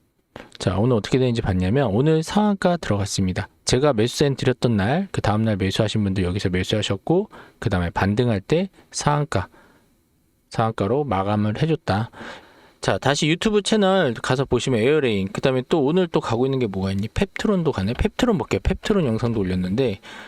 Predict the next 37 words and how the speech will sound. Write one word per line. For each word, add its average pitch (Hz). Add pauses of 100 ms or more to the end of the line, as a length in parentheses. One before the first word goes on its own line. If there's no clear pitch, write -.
(100)
자, -
펩트론도 233
보면 196
뭐라 113
그러죠? 147
자, 113
육 143
일 220
전에도 170
올리고 101
사 202
일 214
전에도 156
뭐라고 98
올려요? 110 (320)
펩트론, 113
눌림 196
타점, 151
개미 147
터는 156
중이다. 135
매수해라. 110
눌림 113
타점, 110
지금부터 170
매집이다. 131
매수해라. 110 (340)
십 -
일 220
연속 160
기간 151
매수하고 139
있으니까 135
이 127
가격까지 110
상승한다.라고 165
하면서 143